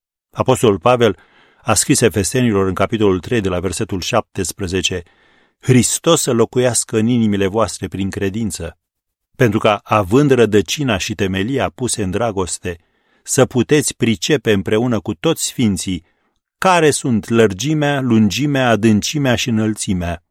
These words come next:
și să cunoașteți dragostea lui Hristos, care întrece orice cunoștință, ca să ajungeți plini de toată plinătatea lui Dumnezeu.”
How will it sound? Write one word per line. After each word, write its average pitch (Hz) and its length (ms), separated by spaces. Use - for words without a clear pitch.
și - 140
să 113 140
cunoașteți 107 640
dragostea 104 540
lui 101 180
Hristos, 101 600
care 107 220
întrece 107 340
orice 110 360
cunoștință, 104 840
ca 113 100
să - 140
ajungeți 110 680
plini 165 460
de 101 160
toată 139 420
plinătatea 107 600
lui 95 120
Dumnezeu.” 90 600